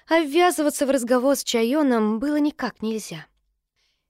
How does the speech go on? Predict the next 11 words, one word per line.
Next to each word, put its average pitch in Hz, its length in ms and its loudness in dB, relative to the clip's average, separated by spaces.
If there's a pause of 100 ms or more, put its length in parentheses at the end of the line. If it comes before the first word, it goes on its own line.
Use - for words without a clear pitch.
(100)
Я 302 220 0
сделала 277 440 2
лицо 277 300 0
попроще. 226 680 -4 (720)
В 233 80 -8
моем 220 300 2
понимании 254 800 0
это 311 240 0
разгладить 247 540 0
все 214 180 0
морщинки 294 680 -2